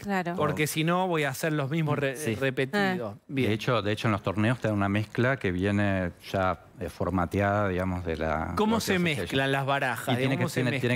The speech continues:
Speaker 2: mezcla?
Speaker 4: estar parejo para todos. Entonces, la misma mezcla para todos los
Speaker 2: ¿Y cómo,
Speaker 4: jugadores.
Speaker 2: quién mezcla eso?
Speaker 4: Manda la World Cube Association, manda, este, la, la
Speaker 2: ¿La
Speaker 4: mezcla.
Speaker 2: qué?
Speaker 4: La Asociación Mundial de Cubos, que es la que valida los récords y la que permite hacer los torneos.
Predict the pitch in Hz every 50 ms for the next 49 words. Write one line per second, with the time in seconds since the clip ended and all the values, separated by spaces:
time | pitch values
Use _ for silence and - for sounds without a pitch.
0 | 127 123 120 120 113 117 - 107 113 120 - 135 110 101 92 87 - 113 110 104
1 | 92 85 80 - - - - - 104 95 92 98 98 95 107 113 110 117 107 110
2 | 113 113 - - - 117 117 101 95 87 85 82 95 98 92 87 - 175 175 175
3 | 180 180 180 175 147 - - 180 185 175 165 156 147 143 131 120 - - - 127
4 | 123 120 117 107 104 107 110 107 104 101 98 104 110 113 104 - 110 110 107 -
5 | 113 - - 127 120 120 117 - - 131 123 113 104 101 101 98 101 101 101 104
6 | 98 - 85 - - - 87 82 82 85 80 82 85 85 85 90 165 180 180 -
7 | - 110 113 127 120 - - - _ _ _ _ - 107 90 - - - 90 78
8 | - - 113 117 117 113 110 113 113 117 120 117 113 110 - 131 127 123 120 127
9 | 151 156 - - - - _ _ _ _ _ _ _ _ - - 82 - 87 87
10 | 87 - 87 78 80 85 85 92 101 107 107 107 101 95 92 - 107 104 104 -
11 | 113 113 110 - - - 80 76 78 - 76 76 76 71 71 - - - _ _
12 | - 80 90 92 101 95 101 92 - 95 95 90 - - 90 92 98 104 113 113
13 | 120 147 156 - - -